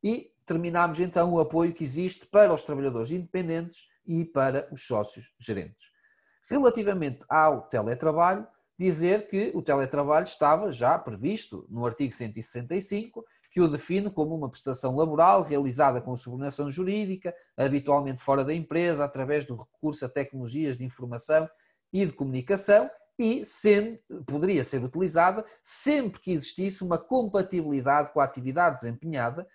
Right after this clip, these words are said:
que, como sabemos, só existe em algumas circunstâncias. Na indústria ou noutras, eh, eh, circunstâncias similares, não é possível, eh, eh, adotar o regime de teletrabalho.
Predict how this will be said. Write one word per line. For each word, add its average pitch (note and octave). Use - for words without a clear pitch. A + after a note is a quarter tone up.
que, D#3
como B2+
sabemos, D3+
só C3
existe B2+
em C3+
algumas B2+
circunstâncias. F3
Na G2+
indústria A#2
ou G2
noutras, G#2+
eh, F2
eh, G2+
circunstâncias B2+
similares, E3
não C#3+
é G3+
possível, C#3
eh, A2
eh, A#2
adotar C3
o D3
regime B2
de -
teletrabalho. G2